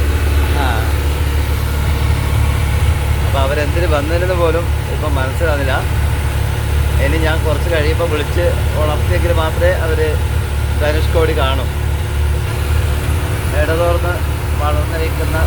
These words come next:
ഒരു മരക്കാടുകൾക്കിടയിലൂടെയാണ് ഇപ്പൊ പോകുന്നത്. അപ്പൊ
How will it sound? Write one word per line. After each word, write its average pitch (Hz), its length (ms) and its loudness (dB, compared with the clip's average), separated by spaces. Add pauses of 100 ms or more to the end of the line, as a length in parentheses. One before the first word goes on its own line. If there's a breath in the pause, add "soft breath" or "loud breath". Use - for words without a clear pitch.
ഒരു 151 180 0
മരക്കാടുകൾക്കിടയിലൂടെയാണ് 139 1500 0
ഇപ്പൊ - 120 0 (100)
പോകുന്നത്. - 380 0 (2750)
അപ്പൊ - 120 0